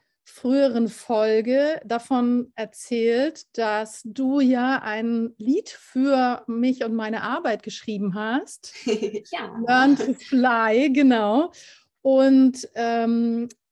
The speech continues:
Speaker 1: da wollte ich natürlich dich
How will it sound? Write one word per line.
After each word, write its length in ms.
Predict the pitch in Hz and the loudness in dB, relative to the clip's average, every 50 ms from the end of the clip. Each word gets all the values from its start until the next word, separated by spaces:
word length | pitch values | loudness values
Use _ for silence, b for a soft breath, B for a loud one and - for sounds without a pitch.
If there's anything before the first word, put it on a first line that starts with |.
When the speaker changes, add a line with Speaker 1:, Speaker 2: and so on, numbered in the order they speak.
| _ | _
Speaker 1:
da 140 | - 233 208 | -6 -4 -2
wollte 220 | 208 220 226 226 240 | -2 -2 -4 -4 -6
ich 100 | - - | -6 -4
natürlich 1120 | 233 214 202 - - 285 294 311 294 294 330 320 339 370 403 - - - - - - _ _ _ _ _ _ _ _ _ _ _ _ _ _ _ _ _ _ _ _ _ _ _ - | -4 -4 -4 -6 -4 -2 0 2 2 2 2 2 0 0 -4 -6 -8 -20 -20 -20 -20 _ _ _ _ _ _ _ _ _ _ _ _ _ _ _ _ _ _ _ _ _ _ _ -4
dich 440 | 240 247 247 247 247 - - - - | -2 0 0 0 -2 -8 -18 -20 -20